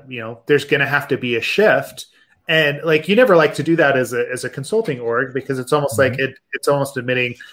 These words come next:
Speaker 1: "All right, it's time for you to bring in somebody else." But that's gonna be one of the recommendations that comes out of this is,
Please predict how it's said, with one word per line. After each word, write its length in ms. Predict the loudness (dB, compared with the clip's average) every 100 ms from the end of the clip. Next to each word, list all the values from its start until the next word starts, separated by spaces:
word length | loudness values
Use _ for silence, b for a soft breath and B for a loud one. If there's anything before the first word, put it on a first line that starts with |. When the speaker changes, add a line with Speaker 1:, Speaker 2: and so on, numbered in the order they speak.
| B B B
Speaker 1:
"All 80 | 4
right, 140 | 6
it's 140 | 4 2
time 180 | -2 0
for 120 | -2
you 80 | -2
to 80 |
bring 180 | -2 -4
in 100 | -4
somebody 360 | -6 -4 -4 -2
else." 260 | -2 -2
But 140 | -4 0
that's 200 | 0 2
gonna 160 | -2
be 100 | 0
one 160 | -2 -2
of 60 | 0
the 60 |
recommendations 680 | -2 -4 -6 -8 -8 -10 -14
that 100 | -16
comes 220 | -12 -4 0
out 160 | 0
of 60 | -2
this 200 | -6 -4
is, 380 | -2 -2 -4